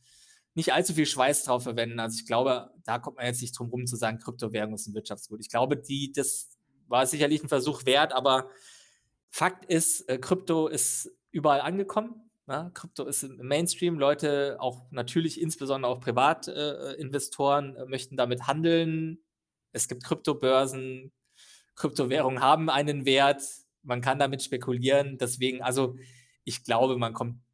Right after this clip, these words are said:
nicht dran vorbei. Also Kryptowährung ist ein Wirtschaftsgutpunkt, ja. Ich meine, ja, auf den ersten Blick kann es ein bisschen einfach anmuten, weil sinngemäß sagt ja die Finanzverwaltung, als auch das Gericht nur, es hat einen Wert,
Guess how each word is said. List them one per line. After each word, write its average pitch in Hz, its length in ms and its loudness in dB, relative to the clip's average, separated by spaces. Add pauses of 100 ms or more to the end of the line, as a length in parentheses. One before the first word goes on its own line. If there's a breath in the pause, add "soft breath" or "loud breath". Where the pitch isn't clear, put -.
nicht - 240 -8 (180)
dran 113 180 -4
vorbei. 98 380 -8
Also 98 160 -8
Kryptowährung 117 600 -4
ist - 160 -4
ein 110 80 -8
Wirtschaftsgutpunkt, - 760 -10
ja. 110 240 -4
Ich - 80 -12
meine, 131 200 0 (520 loud breath)
ja, 151 440 4
auf 139 160 0
den 147 120 0
ersten 147 360 0
Blick 180 360 0 (140)
kann 180 280 2
es - 520 0
ein 143 160 0
bisschen 160 320 4
einfach 180 560 0
anmuten, 180 760 -2 (260)
weil 151 440 2
sinngemäß 180 480 4
sagt 165 220 0
ja 165 80 0
die 151 360 -2
Finanzverwaltung, 147 680 -2
als 139 280 -4 (100)
auch 143 140 -4
das - 160 -4
Gericht 151 220 -4
nur, 143 240 -6
es - 180 0
hat 170 140 0
einen 120 200 -6
Wert, 196 260 -2